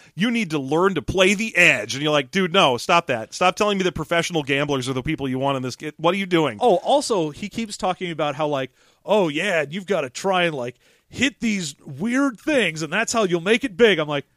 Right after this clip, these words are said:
Speaker 2: "No, every craps player will play the safest numbers possible. If they see someone put a bet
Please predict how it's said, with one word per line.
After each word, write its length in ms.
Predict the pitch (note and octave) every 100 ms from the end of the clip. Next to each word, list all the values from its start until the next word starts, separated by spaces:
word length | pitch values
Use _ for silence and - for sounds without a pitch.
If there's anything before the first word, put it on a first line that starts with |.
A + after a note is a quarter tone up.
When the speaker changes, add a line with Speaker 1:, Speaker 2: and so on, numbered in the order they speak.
| _ -
Speaker 2:
"No, 180 | C#3 C3+
every 260 | E3 E3+
craps 280 | - D#3 C#3
player 280 | - D3+ C#3+
will 120 | C#3
play 220 | - C#3+
the 140 | C#3 D3+
safest 680 | - F3 D3 D#3 - -
numbers 380 | D3 C#3+ C#3 C#3
possible. 500 | E3+ C#3+ - B2+ A#2 _ _
If 140 | D#3+ F3+
they 140 | G3
see 240 | - G#3+
someone 400 | G#3 A#3 G#3+ G#3+
put 240 | - F3 F#3
a 80 | F3
bet 320 | C3 D#3+ F3